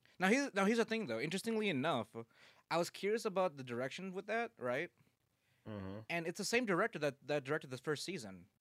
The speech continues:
Speaker 1: So I'm kinda questioning what the, what the, um, uh, thought was, thought process was behind, you know, at least a lot of the controversy behind skipping you know,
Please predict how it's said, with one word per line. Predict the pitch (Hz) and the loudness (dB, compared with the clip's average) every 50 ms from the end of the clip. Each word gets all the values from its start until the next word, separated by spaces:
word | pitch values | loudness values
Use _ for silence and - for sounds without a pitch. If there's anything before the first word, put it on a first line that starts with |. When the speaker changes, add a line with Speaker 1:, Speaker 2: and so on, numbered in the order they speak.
| _ _ _ _ | _ _ _ _
Speaker 1:
So | - - 190 170 156 143 139 127 117 - - - | -4 2 4 4 4 4 4 2 0 -2 -6 -6
I'm | - - | -6 -6
kinda | - 185 170 | -4 -6 -6
questioning | - - - 175 170 - 160 135 | -4 -2 -2 -2 -2 -2 -6 -4
what | 123 139 135 - | -4 -4 -6 -4
the, | - 127 117 110 104 101 98 90 - _ _ _ _ | -6 -4 -4 -4 -4 -6 -8 -10 -14 _ _ _ _
what | - 120 127 120 - | -10 -8 -8 -8 -6
the, | 117 101 - _ _ _ _ - | -10 -12 -12 _ _ _ _ -10
um, | 113 117 110 107 107 104 101 98 92 - _ _ _ _ _ _ _ _ _ _ _ _ _ _ | -8 -6 -6 -6 -6 -8 -10 -12 -14 -16 _ _ _ _ _ _ _ _ _ _ _ _ _ _
uh, | - 117 117 113 110 110 107 104 104 101 98 95 95 92 78 - _ _ _ _ - - | -6 -4 -4 -2 -2 -4 -4 -6 -6 -8 -8 -10 -12 -14 -16 -20 _ _ _ _ -20 -4
thought | - 156 170 185 - 127 | 2 2 2 2 0 -4
was, | 120 110 101 101 101 - | -6 -6 -6 -8 -8 -4
thought | - 143 156 - | -2 -2 -2 -2
process | 127 113 107 - 107 | -4 -6 -6 -6 -10
was | 110 110 98 | -12 -8 -8
behind, | 113 107 123 113 104 104 101 92 - _ - | -8 -8 -6 -8 -8 -8 -10 -12 -16 _ -12
you | 120 113 | -12 -10
know, | 104 98 92 95 95 - _ _ _ _ - | -8 -8 -10 -10 -12 -16 _ _ _ _ -6
at | 123 131 | -4 -4
least | 135 127 127 | -2 -4 -4
a | 123 | -4
lot | 123 123 127 120 | -2 -2 -2 -2
of | 107 | -2
the | 107 | -6
controversy | - 135 139 135 - 117 113 113 107 - 117 | -6 -6 -6 -6 -6 -6 -6 -6 -6 -6 -8
behind | 107 110 104 110 110 107 104 101 95 - | -8 -6 -6 -6 -6 -6 -8 -10 -10 -10
skipping | - - - 123 - 127 117 110 107 107 - _ _ _ _ _ _ _ _ _ _ _ _ _ - | -10 -8 -8 -8 -6 -6 -8 -8 -8 -10 -14 _ _ _ _ _ _ _ _ _ _ _ _ _ -8
you | 120 117 | -8 -6
know, | 110 107 104 107 | -4 -6 -6 -8